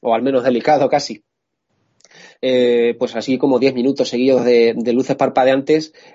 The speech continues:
eh, aposta, que yo creo que lo hace hi-, de una forma que es, que es hiriente para, para el que lo está viendo, hace, hace daño a los ojos y, y deja al personaje de Charlotte Gainsbourg ahí,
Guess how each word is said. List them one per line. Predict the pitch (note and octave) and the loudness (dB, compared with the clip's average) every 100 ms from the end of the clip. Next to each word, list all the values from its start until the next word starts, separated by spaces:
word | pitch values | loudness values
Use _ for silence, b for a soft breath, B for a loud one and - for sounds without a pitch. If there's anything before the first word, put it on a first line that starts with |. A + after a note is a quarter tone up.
| - | -2
eh, | A#2+ A2+ A2 | 2 2 0
aposta, | G2 - C#3+ - D#3 | -2 -2 -2 -2 -4
que | D3 A2+ | -2 -6
yo | A2 | -4
creo | B2+ C3 | -4 -2
que | B2+ | 0
lo | B2+ | 0
hace | C3 C3 - | 0 -6 -6
hi-, | - C#3+ C#3+ | -8 -8 -4
de | C3+ | -2
una | C3 C#3 | 0 0
forma | C#3+ D3 D3 | 0 0 0
que | |
es, | D3 | -4
que | - B2+ | -6 -8
es | C3 - | -4 -4
hiriente | - C3+ E3 A#2+ | -2 -2 -2 -4
para, | A2 B2 A#2+ A2+ A#2 | -2 -2 -2 -2 -2
para | B2+ A#2+ | -2 -2
el | A#2 | -2
que | |
lo | A#2+ | -4
está | - B2+ | -2 -4
viendo, | C3+ E3 A2+ | -2 -2 -4
hace, | - C#3 | -6 -2
hace | C#3+ C3 C3+ | 0 2 0
daño | C3+ D3 D#3 | 0 0 0
a | |
los | B2 | 0
ojos | E3 E3+ A2+ - B B B B B | -2 -2 -8 -12 B B B B B
y, | C3 B2 A#2+ A#2+ A#2 A2+ A#2 - | -2 0 2 0 0 -2 -6 -6
y | B2 A#2+ | -2 0
deja | B2 C3+ | 2 0
al | B2+ | 0
personaje | C3 C3+ C3 | -2 -2 0
de | C3 | -2
Charlotte | B2+ C3+ B2+ | 0 0 0
Gainsbourg | C3 C3 C#3+ C3 | -2 -2 -2 0
ahí, | A2+ B2+ B2+ A#2+ A#2 | 0 2 2 0 -4